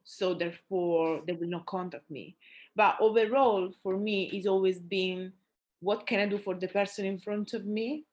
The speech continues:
So, for example, in my case, I changed more than seven cities throughout <laughs> my life, and I lived in three different countries.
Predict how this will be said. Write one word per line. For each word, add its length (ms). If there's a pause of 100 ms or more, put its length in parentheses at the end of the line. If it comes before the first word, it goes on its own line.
(280)
So, 880 (440)
for 120
example, 380
in 220
my 240
case, 460
I 160
changed 600 (260)
more 240
than 400
seven 400
cities 640 (460)
throughout 540
<laughs> 120
my 60
life, 460
and 440
I 100
lived 240
in 120
three 240
different 380
countries. 720